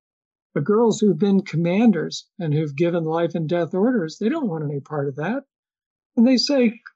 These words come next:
you know, "I am someone who's decisive,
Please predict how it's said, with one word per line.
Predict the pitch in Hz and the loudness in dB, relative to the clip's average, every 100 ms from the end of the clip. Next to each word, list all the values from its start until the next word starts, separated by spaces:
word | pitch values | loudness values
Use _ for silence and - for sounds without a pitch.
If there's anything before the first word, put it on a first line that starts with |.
| _ _ | _ _
you | - | 0
know, | 190 180 - - _ 185 190 | 2 0 -2 -8 _ -16 -6
"I | 214 175 208 208 180 _ _ _ _ _ _ _ | -4 0 2 2 -2 _ _ _ _ _ _ _
am | 160 156 | -4 -2
someone | 147 190 170 175 165 151 _ _ _ | -2 0 2 0 -2 -6 _ _ _
who's | 170 151 | 0 0
decisive, | 135 156 - 175 175 175 208 175 | -2 -4 -4 -2 0 0 0 -2